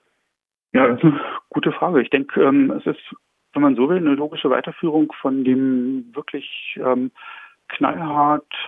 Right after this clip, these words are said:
ähm, pro-westlichen Kurs, den die Grünen fahren. Also, ähm, sie zelebrieren da ja so ein großes Ideal der Freiheit,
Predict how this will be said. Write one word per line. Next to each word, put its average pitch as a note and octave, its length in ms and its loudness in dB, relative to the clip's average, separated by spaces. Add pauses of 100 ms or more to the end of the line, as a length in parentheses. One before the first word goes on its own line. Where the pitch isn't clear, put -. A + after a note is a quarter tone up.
ähm, C3 560 2 (600)
pro-westlichen D3 920 -2
Kurs, G3+ 240 -2 (180)
den B2 140 2
die B2 320 -2
Grünen C3 360 -2
fahren. B2 400 -2
Also, C3 200 2 (560)
ähm, C3+ 720 2 (320)
sie C3+ 280 -2 (480)
zelebrieren C3+ 420 4
da D3+ 60 6
ja C3 120 4
so C3+ 80 2
ein C3+ 240 6
großes - 400 0
Ideal B2+ 480 0
der B2 160 0
Freiheit, C3+ 500 -2